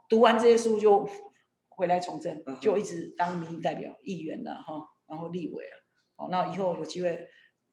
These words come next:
Speaker 1: 担-，就是去参选县长了哈，
Speaker 2: OK。
Speaker 1: 担任，担任行政首长。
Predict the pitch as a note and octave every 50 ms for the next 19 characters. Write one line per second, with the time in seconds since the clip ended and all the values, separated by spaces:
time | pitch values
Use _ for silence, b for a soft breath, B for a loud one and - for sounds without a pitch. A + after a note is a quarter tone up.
0 | _ - - _ - E3+ F3 F3 F3 E3+ - - F#3 F3 F3+ E3+ - - F#3 F3
1 | - - E3+ E3+ E3 - - - F#3 D#3 - - - - - - - - D4 -
2 | - - F3 F3 F3 F3 E3+ E3+ E3 - - E3+ F3 F3+ E3+ - - D#3 - F#3
3 | E3 D3+ - - - - - -